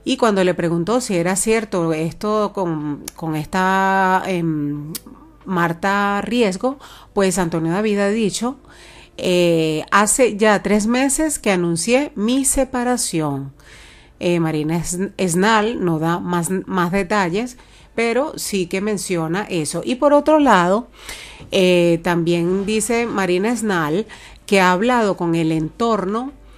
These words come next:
de Antonio David Flores y, eh, ella, eh, insisten en que ni Olga ni Rocío Flores sabían nada de esta noticia.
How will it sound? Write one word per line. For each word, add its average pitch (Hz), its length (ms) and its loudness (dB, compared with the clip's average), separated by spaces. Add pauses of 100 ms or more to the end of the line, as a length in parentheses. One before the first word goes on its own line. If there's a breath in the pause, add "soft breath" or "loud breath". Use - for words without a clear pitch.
(280 loud breath)
de 185 400 2
Antonio 165 440 -2
David 147 240 -2
Flores 226 600 -4 (520 loud breath)
y, 269 440 -2
eh, 165 760 2
ella, 185 260 0
eh, 185 480 0 (320)
insisten 240 680 2
en 208 120 2
que 190 140 0
ni 180 220 4
Olga 247 260 2
ni 294 120 2
Rocío 214 540 -2
Flores 240 440 0
sabían 196 400 0
nada 240 260 2
de 170 240 0
esta 190 220 -4
noticia. 165 600 -2